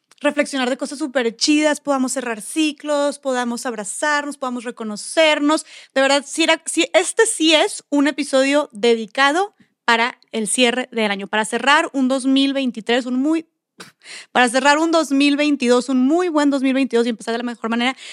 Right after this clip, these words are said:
el dos mil veintitrés. Entonces, para eso traje a la mejor para hablar de todos estos temas, para inspirarnos, para cuestionarnos, para hacer que reflexionemos, que nos rescono-, que ro-, nos reconozcamos, etcétera, etcétera.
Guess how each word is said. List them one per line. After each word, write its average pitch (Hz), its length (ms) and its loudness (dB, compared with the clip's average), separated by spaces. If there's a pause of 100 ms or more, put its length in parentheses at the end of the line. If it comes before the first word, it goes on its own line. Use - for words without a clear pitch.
(120)
el 240 140 2
dos 220 140 2
mil 220 120 4
veintitrés. 220 540 0
Entonces, 285 280 -4
para 359 360 2
eso 285 540 0
traje 233 600 -4 (360)
a 233 80 0
la 233 100 0
mejor 285 680 0
para 277 160 4
hablar 240 220 2
de 247 100 0
todos 247 220 0
estos 240 380 -4
temas, 220 440 -6
para 254 180 -4
inspirarnos, 214 720 -4
para 220 180 -6
cuestionarnos, 214 800 -4
para 220 140 -4
hacer 208 140 -14
que 240 80 -10
reflexionemos, 226 800 -4
que 226 80 -10
nos 208 100 -8
rescono-, 196 420 -10
que 226 180 -6
ro-, 214 260 -6
nos 226 240 -8
reconozcamos, 226 920 -2
etcétera, 214 360 -10
etcétera. 254 640 0